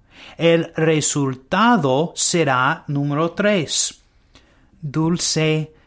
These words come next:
comunión. Nos hace socios con Cristo. Eso es verdadero koinonia. Pablo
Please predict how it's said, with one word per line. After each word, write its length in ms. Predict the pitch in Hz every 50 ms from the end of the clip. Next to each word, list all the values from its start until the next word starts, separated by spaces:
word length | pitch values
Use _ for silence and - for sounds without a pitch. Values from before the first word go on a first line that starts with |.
| _ _ _
comunión. 1160 | - - 143 131 127 127 127 127 131 131 127 117 113 117 120 120 117 113 113 110 107 98 95 _ _ _ _ _ _ _ _ _ _ _ _ _ _ - - - - - - _ _ -
Nos 460 | 143 135 139 139 147 151 - - -
hace 680 | 170 160 170 175 - - - - 165 156 156 151 156 -
socios 1160 | - - - - - 165 165 185 180 - - - - 143 127 127 131 135 - - - - - _
con 460 | - - 147 143 139 143 139 135 -
Cristo. 920 | - - - - 151 151 143 - - - - - - - 127 120 113 107 - - - - - - _ _ _ _ _ _ _ _ _ -
Eso 720 | 151 160 170 180 - - - - 190 190 202 202 196 - - _ _ _ _ _ _ -
es 400 | - 170 175 170 - - - - - 143 113
verdadero 1040 | 113 143 135 131 135 123 123 127 156 190 202 196 156 139 123 120 120 131 131 - _ _ _ _ _ _ _ - _ _ _ _ _ -
koinonia. 1200 | - 160 151 143 139 139 135 131 131 135 131 143 143 143 139 131 127 123 120 120 117 110 - _ _ _ _ _ _ _ _ _ _ _ _ _ _ _ _ _ - - - _ -
Pablo 560 | - 165 160 151 139 143 160 185 - -